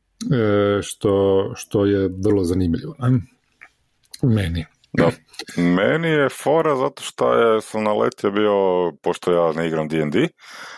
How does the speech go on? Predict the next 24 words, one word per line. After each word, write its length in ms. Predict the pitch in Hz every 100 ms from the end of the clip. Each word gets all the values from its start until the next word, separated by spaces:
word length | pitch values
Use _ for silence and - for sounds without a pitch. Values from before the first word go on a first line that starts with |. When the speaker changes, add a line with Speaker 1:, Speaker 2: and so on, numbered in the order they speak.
| - -
Speaker 2:
ali, 300 | 87 90 90
Speaker 1:
Mhm. 180 | 90 90
Speaker 2:
ovoga, 540 | 90 90 85 90 90
i 80 | 90
na 120 | 90
nekim 300 | 95 - 92
forama 400 | - 117 117 98
<laughs> 0 |
sam 260 | - 117 101 107
naletio 460 | 95 110 - 117
da 260 | 107 - 90
su, 300 | - 90 78 - - - - -
sad 200 | - 80
ja 100 | 87
ne 120 | 90
znam 120 | 85 78
od 80 | -
kad 260 | - 80
je 100 | 67
to, 220 | - 69
ne, 200 | 67 69
znači 360 | 69 69 - 78
imaš 260 | 78 76 82
onaj 260 | 80 71